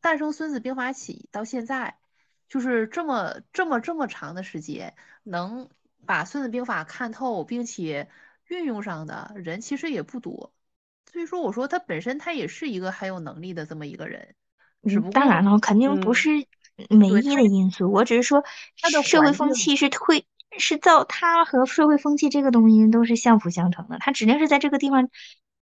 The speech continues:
Speaker 2: 尝到了甜头，没经得住诱惑，
Speaker 1: 他所处的这个环境局限了他。
Speaker 2: 改变。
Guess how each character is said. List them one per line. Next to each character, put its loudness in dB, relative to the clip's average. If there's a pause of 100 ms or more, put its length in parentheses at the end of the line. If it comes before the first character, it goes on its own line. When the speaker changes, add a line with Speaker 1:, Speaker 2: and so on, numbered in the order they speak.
(540)
Speaker 2:
尝 0
到 6
了 6
甜 -2
头， 6
没 4
经 6
得 6
住 -2
诱 2
惑， -4 (480)
Speaker 1:
他 -2
所 -4
处 0
的 -6
这 -4
个 0
环 -6
境 -4
局 -12
限 -10
了 -14
他。 -16
Speaker 2:
改 -14
变。 -20